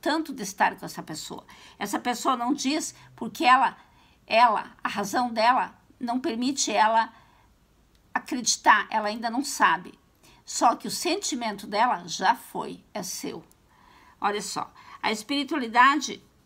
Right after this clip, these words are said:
vem dizendo que os teus sonhos estão cada vez mais próximos,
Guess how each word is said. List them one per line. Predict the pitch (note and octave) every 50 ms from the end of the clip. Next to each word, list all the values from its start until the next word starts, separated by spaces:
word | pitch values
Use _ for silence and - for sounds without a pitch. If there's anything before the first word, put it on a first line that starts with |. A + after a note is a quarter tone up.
| _ _ _ _ _ -
vem | A3+ A3+
dizendo | A3+ A3 G3 F3 - - B3 B3 C4+ C#4 G#3+ - - - _ _ _ _ -
que | -
os | G#3 G3+ - -
teus | - D4+ D4+ E4+ -
sonhos | - - D4 A#3+ A#3+ C#4 C#4+ A3 - - - -
estão | G#3 - - B3+ B3+
cada | B3+ C4 C4 B3 C4
vez | A#3+ D4+ D4 D4
mais | D#4 D#4+ E4+ E4 -
próximos, | - - A3+ A3 A3+ B3+ C#4 - - - - - - - - -